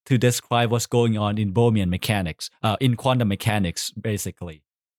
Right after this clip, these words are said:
The ba-, i-, they basically, uh, support this. Okay, I'm gonna basically put the quote by Bell.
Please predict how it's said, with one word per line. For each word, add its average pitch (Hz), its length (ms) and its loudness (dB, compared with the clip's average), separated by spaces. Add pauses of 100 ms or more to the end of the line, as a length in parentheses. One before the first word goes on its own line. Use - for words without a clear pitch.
(640)
The - 80 -12
ba-, 175 320 0
i-, 165 220 -2
they 160 220 2
basically, 180 380 -2
uh, 131 80 0 (120)
support 139 800 0
this. 127 460 2 (1900)
Okay, 120 240 0
I'm 151 180 -2
gonna 185 220 0
basically 160 400 0
put 156 280 -4
the 110 320 0
quote 113 380 0
by 110 160 2
Bell. 92 440 -2